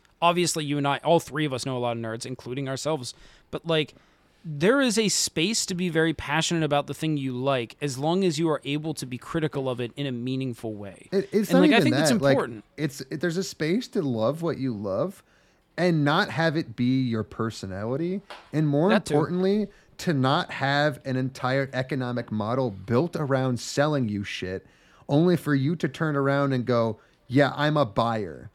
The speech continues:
Speaker 2: Like, that's, like, your personality, even if, like, liking a Marvel movie isn't a personality, what's even less of a personality is buying Marvel merch. Like, that's what this, that's what this fucking idol shit is.
Speaker 1: Oh, you
Speaker 2: Like,
Speaker 1: know what?
Speaker 2: being
Speaker 1: The
Speaker 2: an
Speaker 1: American
Speaker 2: idol
Speaker 1: version of this,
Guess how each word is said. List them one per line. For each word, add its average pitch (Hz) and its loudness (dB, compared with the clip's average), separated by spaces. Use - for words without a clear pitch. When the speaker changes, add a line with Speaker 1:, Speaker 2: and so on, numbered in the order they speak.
Speaker 2:
Like, 117 -6
that's, 147 0
like, 170 2
your 175 4
personality, 190 0
even 185 2
if, 185 4
like, 151 2
liking 143 2
a 131 0
Marvel 131 0
movie 151 -2
isn't 135 0
a 127 -4
personality, 127 0
what's 135 -2
even 156 -2
less 127 0
of 170 -2
a 185 0
personality 190 0
is 123 0
buying 139 0
Marvel 113 -2
merch. 82 -10
Like, 127 2
that's 165 2
what 247 -2
this, 190 0
that's 156 -4
what 214 -4
this 185 -6
fucking 160 -2
idol 120 -2
shit - -10
is. 69 -16
Speaker 1:
Oh, 190 2
you 175 -2
Speaker 2:
Like, 160 6
Speaker 1:
know 247 2
what? 208 -2
Speaker 2:
being 208 6
Speaker 1:
The 240 6
Speaker 2:
an 185 8
Speaker 1:
American 160 4
Speaker 2:
idol 208 6
Speaker 1:
version 180 4
of 147 0
this, 135 0